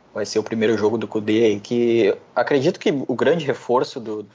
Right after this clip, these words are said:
do Inter pra esse, pra esse ano é o treinador, né? Porque é o, ele, ele, ele é, ele é diferenciado, é uma, é uma, é uma filosofia diferente da do, do Odair, não é, ah, não é,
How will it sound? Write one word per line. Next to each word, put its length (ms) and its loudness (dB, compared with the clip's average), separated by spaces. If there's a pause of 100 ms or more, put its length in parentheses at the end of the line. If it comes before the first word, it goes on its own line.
(120)
do 200 -12
Inter 260 -6
pra 180 -2
esse, 600 -8
pra 120 -4
esse 200 -4
ano 300 2
é 60 6
o 60 2
treinador, 440 -4
né? 220 -18
Porque 1040 -2 (400)
é 340 2
o, 260 4
ele, 360 2
ele, 240 0 (180)
ele 180 4
é, 240 2 (100)
ele 140 -4
é 60 2
diferenciado, 480 -2
é 40 0
uma, 120 -2
é 40 -2
uma, 580 -8 (140)
é 40 -20
uma 140 -12
filosofia 460 -8
diferente 440 0
da 80 -6
do, 320 -10
do 140 -10
Odair, 340 -2
não 160 -4
é, 220 -2 (400)
ah, 560 2
não 120 0
é, 220 0